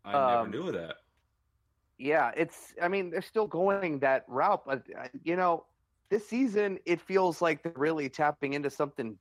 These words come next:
Speaker 2: deeper with what what Doctor Ford was doing at Delos, but, um, like, I can't answer where they're going with it, but I
Speaker 1: But,
Speaker 2: feel
Speaker 1: but
Speaker 2: like it's the same story.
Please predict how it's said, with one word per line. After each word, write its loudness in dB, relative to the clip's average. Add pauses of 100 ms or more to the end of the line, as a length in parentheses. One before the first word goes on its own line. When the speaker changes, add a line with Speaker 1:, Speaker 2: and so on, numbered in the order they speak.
Speaker 2:
deeper -2
with -6
what 0 (240)
what -4 (160)
Doctor 0
Ford -4
was -6
doing 0 (800)
at 2 (220)
Delos, 0 (220)
but, 0 (100)
um, 0 (920)
like, -2
I 2
can't 0
answer 0
where 2
they're 0
going -2
with -6
it, -4 (340)
but 0
I 2
Speaker 1:
But, -2
Speaker 2:
feel 0
Speaker 1:
but 2
Speaker 2:
like 0
it's -6
the -6
same -4
story. -2